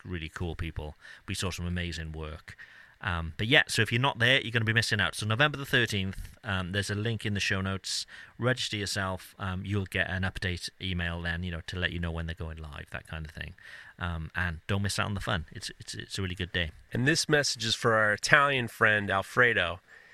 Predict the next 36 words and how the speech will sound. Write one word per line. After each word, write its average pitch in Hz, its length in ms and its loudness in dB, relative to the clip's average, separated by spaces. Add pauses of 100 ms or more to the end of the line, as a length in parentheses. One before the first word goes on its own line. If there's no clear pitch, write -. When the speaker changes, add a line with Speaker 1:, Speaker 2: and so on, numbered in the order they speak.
(200)
Speaker 2:
You 120 140 2
better 147 240 6
come 151 240 6
on 170 240 8
this 123 260 0
time. 71 420 0 (220)
You 110 120 -4
better 143 200 8
come 170 200 4
on 151 180 6
this 110 160 -2
time. 76 340 -2 (220)
I'm 110 240 -2
telling 139 380 6
you. 90 180 -4 (400)
I'm 104 200 2
telling 131 320 4
you. 113 100 4
Speaker 1:
Yes. - 120 4
Speaker 2:
You 127 60 2
didn't 151 140 4
wanna 170 120 4
come 190 200 4
on 190 220 8
last 123 300 4
time, 117 240 6
and 107 80 0
you're 98 80 0
coming 131 280 4
on 117 100 4
this 101 140 -4
time. - 220 -6
So - 100 -6
that's 101 180 2
it. - 160 0 (640)
Speaker 1:
<laughs> - 1000 -4